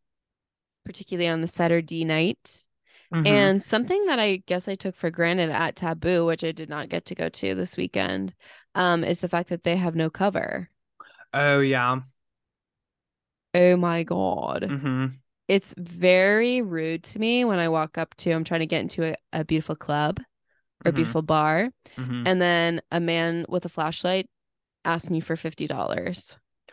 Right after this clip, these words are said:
Speaker 2: Fifty dollars?
Speaker 1: Yes.
Speaker 2: Oh, my God.
Speaker 1: <laughs> I'm like, "Okay, so that's actually breaking the bank. Like, I could go see Caroline Polachek for that price."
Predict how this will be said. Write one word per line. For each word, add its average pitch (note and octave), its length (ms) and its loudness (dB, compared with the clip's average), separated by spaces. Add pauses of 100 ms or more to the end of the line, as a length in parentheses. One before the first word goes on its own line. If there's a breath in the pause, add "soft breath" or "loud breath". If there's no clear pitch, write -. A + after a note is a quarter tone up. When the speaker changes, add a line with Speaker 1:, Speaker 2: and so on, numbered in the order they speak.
(680 loud breath)
Speaker 2:
Fifty G3+ 500 6
dollars? G#3 800 6 (260)
Speaker 1:
Yes. - 600 -6 (680)
Speaker 2:
Oh, D3 680 2
my A#2+ 300 -4
God. A#2+ 840 2 (140 loud breath)
Speaker 1:
<laughs> - 120 -18
I'm G#3 140 2
like, G#3 180 2
"Okay, G#3 220 0
so - 160 -4
that's F3+ 140 2
actually F#3 260 -2
breaking E3+ 340 0
the D#3+ 80 -6
bank. D#3+ 540 0
Like, E3+ 220 -2
I E3+ 80 -2
could F3 220 -6
go F3 160 4
see E3+ 280 -4 (160)
Caroline D#3+ 320 -4
Polachek F3+ 480 0
for - 100 -6
that - 160 -10
price." - 500 -8